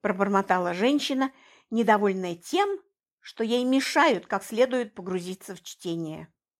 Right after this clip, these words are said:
"Поработай здесь двадцать лет, и девичьи фамилии всех дурочек наизусть выучишь". "Никакой Лилии у нас точно не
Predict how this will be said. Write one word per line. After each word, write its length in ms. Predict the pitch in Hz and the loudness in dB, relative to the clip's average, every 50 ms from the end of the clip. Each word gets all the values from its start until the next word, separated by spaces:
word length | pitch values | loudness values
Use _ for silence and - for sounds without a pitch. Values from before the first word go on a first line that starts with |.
| _ _ _ _ _ _ _ _ _ _ _ _ _ _ _ _ _ _ _ | _ _ _ _ _ _ _ _ _ _ _ _ _ _ _ _ _ _ _
"Поработай 720 | - 262 247 208 214 208 208 220 247 269 247 254 - 185 175 | 0 4 4 4 4 4 2 4 6 6 4 4 -2 -4 -4
здесь 400 | 180 180 180 - 196 180 170 - | -4 -8 -10 -8 -6 -6 -6 -8
двадцать 640 | 202 185 185 185 196 175 170 - - 180 175 _ - | -10 -12 -8 -6 -6 -8 -8 -8 -12 -16 -16 _ -12
лет, 420 | 170 175 185 175 - - - - _ _ _ _ _ - | -8 -8 -8 -8 -8 -12 -20 -20 _ _ _ _ _ 0
и 160 | - 185 233 | 2 2 2
девичьи 600 | 185 214 233 240 240 247 254 240 - - - 254 | 6 10 12 12 12 12 8 4 -2 -2 -2 -2
фамилии 640 | 202 - 220 208 208 208 202 202 196 185 233 240 160 | 0 0 0 0 0 -2 -2 -4 -4 -6 -8 -12 -12
всех 320 | - - - - 190 175 185 | -14 -14 -6 -6 -6 -6 -6
дурочек 640 | 214 226 - 208 190 196 165 - - - - - | -8 0 2 2 2 2 -2 -8 -10 -10 -10 -8
наизусть 580 | - 202 202 196 190 214 214 185 165 - - - | -6 -4 -4 -4 -4 -4 -6 -8 -8 -10 -16 -12
выучишь". 760 | 208 185 165 160 156 143 - - 156 - - - - - _ _ _ _ _ _ _ _ _ _ _ _ _ _ _ _ _ _ _ _ _ _ _ _ _ _ _ _ _ _ _ _ _ _ _ - | -8 -8 -8 -8 -8 -12 -12 -14 -12 -12 -12 -14 -14 -16 _ _ _ _ _ _ _ _ _ _ _ _ _ _ _ _ _ _ _ _ _ _ _ _ _ _ _ _ _ _ _ _ _ _ _ -4
"Никакой 480 | 196 196 196 220 214 208 226 220 208 196 | -2 2 6 6 6 8 6 6 6 6
Лилии 540 | 196 190 220 240 269 269 277 294 294 294 294 | 4 2 -2 -2 0 0 0 0 0 -2 -2
у 160 | - - 208 | -4 -4 0
нас 260 | 196 190 196 196 - - | 2 2 0 0 -2 -6
точно 480 | - 208 226 233 233 - 262 240 247 247 | -2 -2 -2 0 -2 -6 -6 -4 -4 -2
не 260 | 233 196 190 202 220 | 0 0 0 0 0